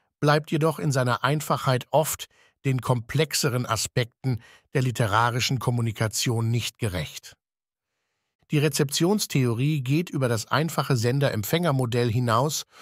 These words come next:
und betrachtet den Leser als aktiven Mitgestalter der Bedeutung eines Textes. Laut dieser Theorie ist die Bedeutung eines Textes nicht fest und unveränderlich,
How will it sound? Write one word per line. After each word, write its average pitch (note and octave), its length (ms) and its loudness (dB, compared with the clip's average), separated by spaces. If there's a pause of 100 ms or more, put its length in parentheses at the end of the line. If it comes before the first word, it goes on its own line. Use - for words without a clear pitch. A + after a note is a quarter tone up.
(240)
und D3 140 0
betrachtet D#3+ 560 2
den A#2 120 0
Leser C3+ 560 2
als C3 300 -2
aktiven E3 640 0
Mitgestalter C#3 800 0 (280)
der C#3 100 2
Bedeutung A#2 640 0
eines F#2+ 320 -4
Textes. - 640 -4 (880)
Laut G2+ 260 2
dieser C#3 220 2
Theorie C3 500 0
ist - 240 -4
die - 40 2
Bedeutung B2 500 0
eines G#2+ 260 -2
Textes - 440 -2
nicht A2 220 -2
fest D#3+ 340 0
und G#2 140 -2
unveränderlich, C#3+ 800 0